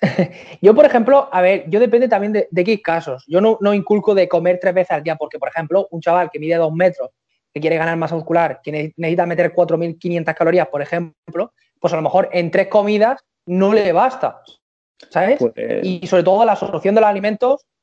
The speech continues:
Speaker 1: no es lo, no es lo más óptimo, en tres comidas, a lo mejor en seis o en cinco, que es necesario acorde a su objetivo, ¿de acuerdo? A lo mejor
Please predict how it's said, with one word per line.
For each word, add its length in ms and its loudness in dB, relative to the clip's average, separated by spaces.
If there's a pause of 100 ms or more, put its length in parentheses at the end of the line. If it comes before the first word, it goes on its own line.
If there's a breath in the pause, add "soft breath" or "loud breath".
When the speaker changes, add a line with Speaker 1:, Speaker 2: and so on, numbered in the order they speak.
(120)
Speaker 1:
no 160 0
es 60 0
lo, 280 0 (460)
no 140 -2
es 60 0
lo 80 4
más 160 0
óptimo, 220 -2
en 60 -10
tres 100 -4
comidas, 240 -2
a 60 2
lo 60 -2
mejor 160 0
en 100 -2
seis 140 2
o 40 6
en 60 -2
cinco, 320 -2
que 160 0
es 40 -2
necesario 400 -2
acorde 240 0
a 40 0
su 80 -2
objetivo, 380 -6 (280 soft breath)
¿de 60 -4
acuerdo? 180 2
A 40 0
lo 60 -2
mejor 200 -2